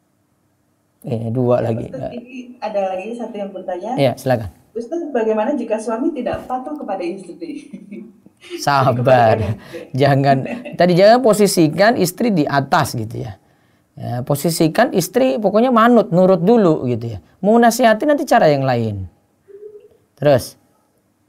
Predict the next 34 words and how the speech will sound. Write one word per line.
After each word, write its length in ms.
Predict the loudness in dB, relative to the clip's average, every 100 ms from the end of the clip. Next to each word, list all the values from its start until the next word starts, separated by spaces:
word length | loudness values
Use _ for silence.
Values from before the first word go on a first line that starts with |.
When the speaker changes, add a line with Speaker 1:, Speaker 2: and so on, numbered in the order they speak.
| _ _
Speaker 1:
satu 280 | -4 0 4
lagi 240 | 4 4
itu 100 | 4
Speaker 2:
Eh, 60 | 2
Speaker 1:
ada. 120 | 0 -6
Speaker 2:
bulan 380 | -8 -4 -2 -2
Speaker 1:
Ya. 100 | -4
Speaker 2:
badar 240 | -4 -4 -6
itu 160 | -8
apakah 340 | -8 -6 -6 -8
termasuk 360 | -8 -8 -8
rujuk, 380 | -8 -8 -6 -8
Ustaz? 240 | -12 -16 -6
Speaker 1:
Eh, 880 | 0 4 6 6 6 6 6 6 4
sebagian 440 | 4 4 6 6 4
ulama 280 | 4 4
menyatakan 480 | 4 4 2 2 2
iya, 340 | 4 4 4 -2
sebagian 560 | -6 0 2 4 2 2
ulama 420 | 2 2 2 0
mengatakan 520 | 0 0 2 2 2
harus 200 | 2 0
dengan 220 | 0 -4 -2
ucapan 480 | 2 2 2 -4
gitu. 240 | -4 -6 -8 -16 _ _ _ -10
Tapi 320 | 0 0 2
kalau 320 | 2 4 2
saya 160 | 2 0
menilai 320 | 0 2 0
tetap 380 | 0 -2 -2 0
itu 160 | -4
sudah 240 | -2 -2 0
dianggap 340 | 0 0 0
rujuk. 380 | 0 -4 -6